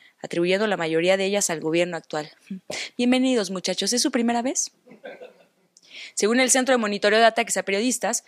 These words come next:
se registraron trescientas once agresiones en dos mil veintitrés, más del doble de las documentadas el año previo. Los agresores más recurrentes fueron diputados de la bancada oficialista,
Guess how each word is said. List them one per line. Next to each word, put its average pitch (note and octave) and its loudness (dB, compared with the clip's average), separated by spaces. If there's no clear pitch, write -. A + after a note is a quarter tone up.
se - -2
registraron G3 2
trescientas A#3 0
once A#3 0
agresiones G3 -2
en F#3 -4
dos E3+ -6
mil G#3 0
veintitrés, A3 -2
más G#3 2
del G#3 2
doble A#3+ 6
de G#3 0
las F#3+ 2
documentadas A3 2
el F#3 -2
año G3 -2
previo. F#3 -2
Los - -6
agresores G3+ 2
más G#3+ 2
recurrentes G3+ -2
fueron G3 -2
diputados G3 0
de F#3 -2
la F3+ 0
bancada F3 0
oficialista, G3+ -2